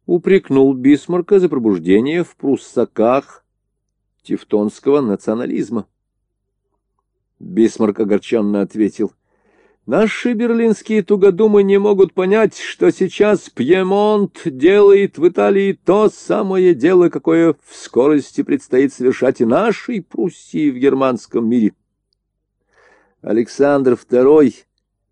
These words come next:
боясь, как бы пожар в Италии не перекинулся в Польшу, тоже готов был союзничать с Австрией.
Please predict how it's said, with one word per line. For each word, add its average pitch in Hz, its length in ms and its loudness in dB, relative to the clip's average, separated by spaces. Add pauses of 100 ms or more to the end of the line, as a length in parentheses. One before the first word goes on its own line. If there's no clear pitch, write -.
(240)
боясь, 202 520 0
как 208 220 -2
бы 190 120 2
пожар 196 420 0
в 180 120 2
Италии 190 720 -4 (800)
не 117 100 -8
перекинулся 156 640 0
в - 160 -8
Польшу, 214 600 2
тоже 139 460 0
готов 113 280 0
был 110 140 2
союзничать 107 720 -2
с - 100 -18
Австрией. 107 600 -4